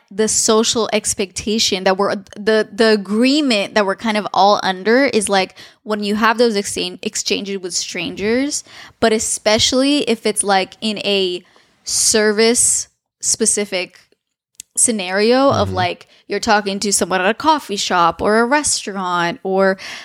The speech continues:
Speaker 1: you're going to a store of some kind, like, in those situations,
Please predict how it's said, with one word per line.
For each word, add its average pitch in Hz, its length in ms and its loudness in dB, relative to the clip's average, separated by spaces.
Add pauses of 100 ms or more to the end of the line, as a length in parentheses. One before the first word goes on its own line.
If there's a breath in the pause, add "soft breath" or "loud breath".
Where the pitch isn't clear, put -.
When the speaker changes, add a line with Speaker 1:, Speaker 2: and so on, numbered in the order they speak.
(140)
Speaker 1:
you're 208 220 4
going 226 280 2
to 226 180 -2
a 240 40 2
store 262 580 2
of 202 120 -2
some 190 220 -4
kind, 175 420 -4
like, 175 240 -6
in 214 220 0
those 208 200 4
situations, 269 800 0